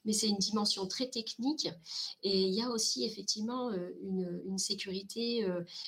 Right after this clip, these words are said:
euh, affective, émotionnelle, professionnelle. Et, et je pense que pour nous, chefs d'établissement, euh,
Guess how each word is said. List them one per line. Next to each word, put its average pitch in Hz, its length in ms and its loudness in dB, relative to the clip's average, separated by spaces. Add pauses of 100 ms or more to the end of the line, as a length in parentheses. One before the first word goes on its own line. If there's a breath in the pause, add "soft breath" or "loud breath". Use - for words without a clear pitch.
(180 loud breath)
euh, 185 140 0
affective, 233 760 2
émotionnelle, 220 800 2
professionnelle. 226 880 -2 (420 loud breath)
Et, 196 260 -4 (220)
et 185 40 2
je - 160 0
pense 247 200 0
que 185 340 -2 (220)
pour 202 200 -8
nous, 247 160 2
chefs 190 240 2
d'établissement, 202 720 -4 (400 loud breath)
euh, 196 180 -4